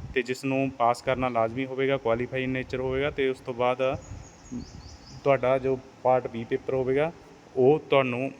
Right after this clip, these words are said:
ਉਸ ਦੇ ਆਧਾਰ ਦੇ ਉੱਤੇ ਮੈਰਿਟ ਸੂਚੀ ਤਿਆਰ ਹੋਵੇਗੀ। ਤੇ ਮੈਰਿਟ ਸੂਚੀ ਵਾਲਿਆਂ ਨੂੰ ਜੋ ਹੈਗਾ ਡਾਕੂਮੈਂਟ ਵੈਰੀਫਿਕੇਸ਼ਨ ਦੇ ਲਈ ਜੋ ਮੈਰਿਟ ਦੇ ਆਧਾਰ ਦੇ ਉੱਤੇ ਬੁਲਾਇਆ ਜਾਵੇਗਾ। ਉਸ ਤੋਂ ਬਾਅਦ ਆਨਲਾਈਨ ਐਡਮਿਟ ਕਾਰਡ ਜਾਰੀ ਹੋਣਗੇ, ਫਿਰ ਤੁਹਾਡਾ ਪੇਪਰ ਹੋਵੇਗਾ। ਤੇ ਨੈਕਸਟ ਗੱਲ ਕਰੀਏ, ਕਾਉਂਸਲਿੰਗ ਹੋਵੇਗੀ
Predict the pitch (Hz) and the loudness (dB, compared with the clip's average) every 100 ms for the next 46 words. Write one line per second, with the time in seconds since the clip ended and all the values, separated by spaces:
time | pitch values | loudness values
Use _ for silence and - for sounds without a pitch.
0 | - 123 131 127 139 120 120 139 143 117 | -6 0 2 4 2 2 -4 -2 0 0
1 | 113 - 107 175 202 127 104 98 95 101 | -2 -12 -8 -4 2 2 2 -4 -8 -8
2 | 110 120 127 - 131 127 127 123 123 127 | -4 -2 -2 -4 -10 -6 -2 0 -2 -4
3 | 131 131 113 123 120 117 113 120 139 - | -4 -6 -6 -6 -4 -4 -2 -4 -4 -12
4 | - - - 120 120 127 120 117 113 120 | -20 -20 -6 -4 -2 -4 -2 -2 -2 -4
5 | 110 117 107 113 127 139 - - 107 117 | -6 -6 -6 -6 -10 -12 -20 -20 -8 -6
6 | 117 113 107 113 113 - - 120 123 110 | -4 -4 -2 -4 -4 -10 -8 -2 -2 -2
7 | 107 156 151 113 98 95 95 92 - - | -4 -6 -2 0 0 -4 -8 -10 -14 -18
8 | - - - - - - - 117 - 131 | -20 -20 -20 -20 -20 -20 -14 -8 -2 2
9 | 135 131 131 139 139 127 131 131 - 127 | 2 2 2 0 -2 -2 -4 -4 -2 -2
10 | 127 120 120 127 135 139 135 120 120 117 | 0 0 0 -2 -2 -2 -2 -2 -4 -4
11 | 120 - 127 127 123 131 156 151 - - | -4 -4 -6 -4 -2 -2 -4 -8 -20 -20
12 | - - - - 113 113 120 131 - 135 | -20 -20 -20 -10 -8 -4 -4 -4 -4 -2
13 | 131 127 131 127 120 120 131 135 127 123 | -2 -2 -2 -2 -2 -4 -4 -2 -2 -2
14 | 123 131 | 0 0